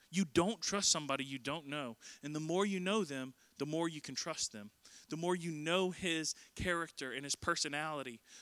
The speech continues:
the more you grow in a relationship with him. You understand that he is faithful and good. He is your strength. You can't put your trust in man.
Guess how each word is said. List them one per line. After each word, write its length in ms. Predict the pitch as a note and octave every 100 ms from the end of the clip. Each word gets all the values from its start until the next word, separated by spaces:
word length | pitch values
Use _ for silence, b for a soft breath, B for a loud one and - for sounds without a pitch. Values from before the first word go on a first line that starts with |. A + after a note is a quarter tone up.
| -
the 80 | D3
more 380 | D#3 F3 F3+ D#3
you 220 | C#3+ D3 B2 _ -
grow 460 | D3 E3 G3 E3+
in 120 | C#3+ C#3
a 40 |
relationship 720 | C#3 D3 F3 - D3+ D3+ -
with 120 | C3+
him. 260 | C#3 C3 C#3 _ b b b b b _
You 180 | D#3 E3
understand 560 | D#3+ - E3 D#3 D3+
that 80 | C3
he 240 | A2+ C#3+ C#3
is 240 | B2+ - b b -
faithful 640 | - D#3 C#3 - G#2+ G2 _ _ _ B2
and 160 | A#2+
good. 480 | A#2 D#3+ C3+ A2 - - _
He 140 | D3 C#3+
is 140 | C#3
your 80 | C3
strength. 640 | - D#3+ D3+ A#2+ - - - b b b b b b b b _ _ _ _ _ _ _ _ _ _ _ - - _ _ _
You 80 | B2
can't 340 | - F3 -
put 200 | - -
your 180 | C3+ B2+ - _ _ _ _ _ _ _ _ _ _ -
trust 340 | - B2+ - -
in 160 | B2+ A#2+
man. 300 | A#2 G#2